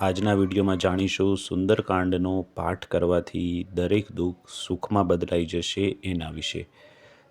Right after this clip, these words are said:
મિત્રો, આપને ખ્યાલ છે એ રીતે હનુમાનજી એ રામજીના પરમ ભક્ત માનવામાં આવે છે,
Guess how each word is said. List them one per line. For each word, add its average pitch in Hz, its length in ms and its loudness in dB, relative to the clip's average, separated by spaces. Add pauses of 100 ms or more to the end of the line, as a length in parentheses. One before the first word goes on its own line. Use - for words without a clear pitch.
મિત્રો, 117 400 6
આપને 98 460 2
ખ્યાલ 98 260 2
છે 101 140 0
એ 101 80 4
રીતે 92 440 2
હનુમાનજી 95 840 0 (400)
એ 92 140 2
રામજીના 90 640 0
પરમ 92 440 -2
ભક્ત 90 340 -4
માનવામાં 95 640 0
આવે 98 160 2
છે, 123 200 0